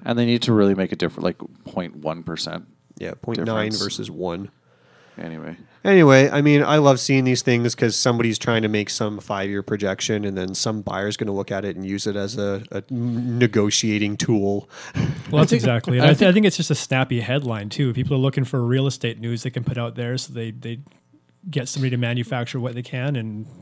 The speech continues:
Speaker 3: pop it out there.
Speaker 1: It's such a hot button topic for people that, that anytime you're talking about real estate, any headline is gonna get some, you know, people's attention, right?
Speaker 3: Absolutely, yeah.
Speaker 1: Whether they agree with it, disagree with it. Um, I think part of this, I mean, they're talking about,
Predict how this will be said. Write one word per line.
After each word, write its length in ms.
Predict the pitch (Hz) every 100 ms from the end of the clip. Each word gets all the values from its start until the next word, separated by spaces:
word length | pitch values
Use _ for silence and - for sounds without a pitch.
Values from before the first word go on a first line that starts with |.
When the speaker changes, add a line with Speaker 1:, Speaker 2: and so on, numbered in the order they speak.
| - -
Speaker 3:
pop 220 | 123 113
it 60 |
out 120 | 127 131
there. 80 |
Speaker 1:
It's 100 | 123
such 260 | - 131 123
a 60 | 127
hot 320 | 104 95 -
button 440 | 101 85 90 85 - -
topic 460 | 85 76 101 101
for 120 | - 101
people 320 | 107 110 113
that, 240 | 82 78 - - _ - -
that 180 | 87 -
anytime 400 | 90 87 98 85
you're 60 | 82
talking 260 | 87 85
about 160 | 87 71
real 140 | 80
estate, 360 | 80 - 82 76 _ 85
any 160 | 85
headline 680 | 82 82 80 78 80 82 - - _ -
is 160 | 82
gonna 200 | - 82
get 200 | 78 -
some, 240 | - 80 73 -
you 100 | 85
know, 80 | 78
people's 300 | 90 85 76
attention, 420 | - 71 - 78
right? 240 | 78 85 - _ _ _ 120
Speaker 3:
Absolutely, 460 | 113 - 107 110
yeah. 60 | 117
Speaker 1:
Whether 120 | 90
they 140 | 85 82
agree 200 | 95 90
with 160 | 87
it, 140 | 90 -
disagree 380 | 85 80 82
with 180 | 80 76
it. 140 | 85 - - - _ 113
Um, 600 | 98 90 87 85 82 80 _ _ _ -
I 40 |
think 160 | 156 -
part 240 | - 123
of 40 | 117
this, 140 | 120
I 40 | 117
mean, 100 | 110
they're 100 | 104
talking 340 | 104 101 104
about, 500 | 101 95 92 - -